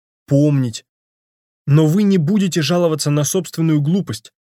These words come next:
которая всем окружающим будет очевидна как белый день. В общем, фишка в том, что заметить собственную глупость практически невозможно. Чуть позже я объясню почему, но причины сейчас не так уж и важны.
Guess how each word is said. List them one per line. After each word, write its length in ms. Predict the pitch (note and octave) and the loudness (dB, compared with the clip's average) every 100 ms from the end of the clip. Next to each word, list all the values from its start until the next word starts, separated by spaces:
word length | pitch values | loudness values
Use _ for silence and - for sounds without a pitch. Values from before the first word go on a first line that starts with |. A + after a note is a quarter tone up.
| _ | _
которая 340 | - C#3 C#3+ C3+ | -4 -2 0 -2
всем 280 | - C3 A#2+ | -2 -4 -6
окружающим 680 | A2+ A#2 A#2+ F#3+ F#3 C#3+ B2+ | -6 -6 -4 -4 -2 -4 -2
будет 260 | D#3+ D3 | -2 -2
очевидна 520 | B2+ - B2 D#3 C#3 | -4 -4 -2 -2 -2
как 200 | A#2 G#2+ | -4 -6
белый 260 | G2+ A#2 A2 | -4 -4 -4
день. 240 | G2+ F#2 - _ _ _ _ _ | -6 -12 -16 _ _ _ _ _
В 60 | G3+ | -2
общем, 280 | A3+ - D3 | 0 0 -2
фишка 340 | - A3+ - | -2 -4 -4
в 100 | C3+ | -8
том, 300 | - C4 D3 - - | -4 -2 -2 -6 -18
что 200 | - D#3 | -4 -2
заметить 400 | C#3 G3 G#3+ C#3+ | 0 -2 -4 -6
собственную 520 | - F3+ - D3 B2+ | -6 -6 -4 -2 -2
глупость 340 | C3+ A3+ C#3 - | -2 -4 -4 -6
практически 560 | C3 B2+ F#3+ G3 - F3+ | -10 -8 -10 -10 -6 -4
невозможно. 680 | E3+ D#3 D#3+ F3+ C3+ G#2+ - _ _ _ _ _ | -2 -2 0 -2 -2 -8 -18 _ _ _ _ _
Чуть 220 | - G3 | -4 -4
позже 260 | - C#4 D3+ | -2 -2 0
я 160 | D3+ E3 | 2 2
объясню 360 | D3 C#3+ D#3 | 0 -2 -4
почему, 380 | C3+ - A3 C#4 | -4 -6 -4 -2
но 140 | D#3+ | -2
причины 420 | D3+ E3+ - A#3+ E3 | -2 -4 -4 -4 -2
сейчас 380 | D3+ F#3 F3 | -4 -4 -4
не 120 | D3 C#3 | -4 0
так 240 | D3+ - | -2 -2
уж 100 | - | -6
и 40 | |
важны. 380 | B2 A#2 G#2+ F#2+ | -4 -4 -6 -12